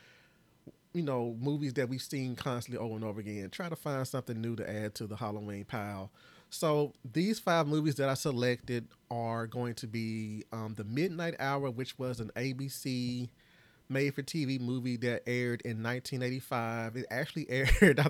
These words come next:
think, the day, the week after Halloween, um, because, you know, I, I don't know what was going on then, but I know it aired in November,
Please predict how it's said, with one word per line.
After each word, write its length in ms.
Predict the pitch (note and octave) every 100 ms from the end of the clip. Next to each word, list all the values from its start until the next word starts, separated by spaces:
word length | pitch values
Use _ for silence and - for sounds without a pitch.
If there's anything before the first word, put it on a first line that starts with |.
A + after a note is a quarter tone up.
| -
think, 220 | D#3 D3
the 100 | B2+
day, 280 | A2+ C3+ C3+
the 120 | B2
week 260 | A2 C#3 -
after 280 | B2+ C3+ A#2+
Halloween, 760 | B2+ A#2 G#2+ G#2+ G#2 G#2 G#2+ -
um, 460 | A2 G#2+ G#2+ G#2
because, 420 | G#2 - B2 A#2 G#2+
you 80 |
know, 100 | G#2+
I, 40 | G#2+
I 180 | G2 A#2
don't 140 | A2+
know 60 | A2
what 160 | A#2
was 100 | A2
going 260 | A2 G#2 G2+
on 200 | G#2 G2+
then, 160 | G#2
but 100 | G2+
I 40 | A2+
know 220 | A#2+ D#3+
it 60 | E3
aired 180 | D#3+ D#3
in 80 |
November, 640 | C#3 C3 A#2+ B2 G2+ G#2